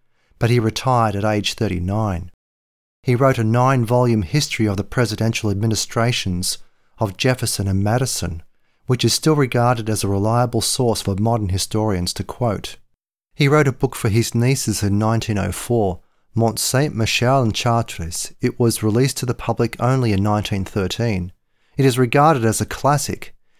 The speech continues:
He also wrote one of the most influential autobiographies in American history, The Education of Henry Adams, which was self-published in nineteen oh seven. Until after his death in nineteen eighteen,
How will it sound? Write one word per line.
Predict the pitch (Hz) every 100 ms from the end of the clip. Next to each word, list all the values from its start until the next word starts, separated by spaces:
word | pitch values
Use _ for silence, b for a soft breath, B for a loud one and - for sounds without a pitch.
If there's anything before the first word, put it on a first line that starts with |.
| _
He | 135
also | 156 151 143
wrote | 131 120 117
one | 120
of | 113
the |
most | 113 113 -
influential | 135 147 - 113 113 - 107 -
autobiographies | 127 127 110 95 98 98 - 98
in | 98
American | 95 101 101 -
history, | 87 139 - - 85 92 _ _ _ -
The | 120 -
Education | 127 120 - 110 104 104
of | 95
Henry | - 104 98
Adams, | - 117 101 92 - - - _ _ _ -
which | 127 120
was | 110
self-published | 143 127 - 127 120 107 -
in | 101
nineteen | 107 107 - 92
oh | 95
seven. | - 123 104 90 92 - _ _ _ _ _ B B
Until | 123 135
after | 143 156 -
his | 117 117
death | - 127
in | 117
nineteen | 113 117 113 113
eighteen, | 104 101 - 123 101